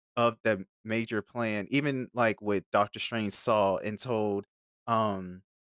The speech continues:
no, he didn't tell anybody, but still, you know, him just being like, "That's the way we were gonna win," like, all that was meant to happen, so I just feel like it confirms that,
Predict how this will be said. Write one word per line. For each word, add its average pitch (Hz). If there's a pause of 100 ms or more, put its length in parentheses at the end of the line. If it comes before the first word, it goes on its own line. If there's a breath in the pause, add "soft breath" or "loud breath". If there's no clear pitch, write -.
(140)
no, 151
he 185
didn't 226
tell 113
anybody, 87
but 123
still, 139
you 120
know, 175
him 165
just 143
being 139
like, 110
"That's 104
the 113
way 110
we 104
were 101
gonna 101
win," 107
like, 90 (120)
all 98
that 95
was 90
meant 98
to 92
happen, 104
so 90 (340)
I 151
just 185
feel 165
like 131
it 107 (280)
confirms 117
that, 104